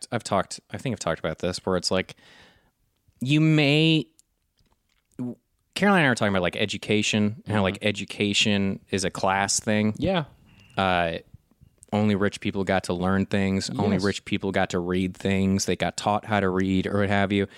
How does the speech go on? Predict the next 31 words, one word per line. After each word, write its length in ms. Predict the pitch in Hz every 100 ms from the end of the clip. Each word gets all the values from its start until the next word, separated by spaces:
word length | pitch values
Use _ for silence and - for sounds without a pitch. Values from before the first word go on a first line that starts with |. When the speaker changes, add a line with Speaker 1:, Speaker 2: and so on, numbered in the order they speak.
| - - _
Speaker 1:
It 140 | 113
doesn't 300 | 139 135 135 120
mean 200 | 120 110
the 40 |
person 360 | 101 - 113 117
who's 80 | 92
born 380 | 95 101 101 98
on 120 | 92
a 60 | 85
farm 400 | - 101 95 92
is 180 | 95
dumber 600 | 87 90 95 95 92 85 - _ _
Speaker 2:
No, 260 | 131 175 123 _
Speaker 1:
than 160 | 107 131
Speaker 2:
not 80 |
Speaker 1:
that 60 | 123
Speaker 2:
at 40 | -
Speaker 1:
person. 340 | 110 117 95
Speaker 2:
all. 120 | 78 -
Speaker 1:
It 140 | 110 113
means 380 | 123 120 110 -
they 160 | - 107
weren't 180 | 104 104
either 240 | 101 92
taught 280 | - 104 95
how 100 | 95
to 80 | 87
communicate, 760 | - 95 107 113 - 107 104 -
what 80 | 98
have 160 | 101
you. 140 | 107